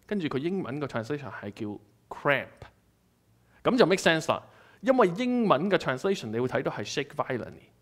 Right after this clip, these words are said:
即係好似發羊吊噉樣，跟住隻鬼就出咗嚟啦。噉呢個呢，就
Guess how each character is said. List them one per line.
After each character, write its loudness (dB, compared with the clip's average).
即 -2
係 2
好 -4
似 -6
發 0
羊 -8
吊 -2
噉 -4
樣， -6
跟 -2
住 -8
隻 -8
鬼 0
就 -6
出 -14
咗 -10
嚟 -10
啦。 -16
噉 4
呢 4
個 8
呢， 8
就 4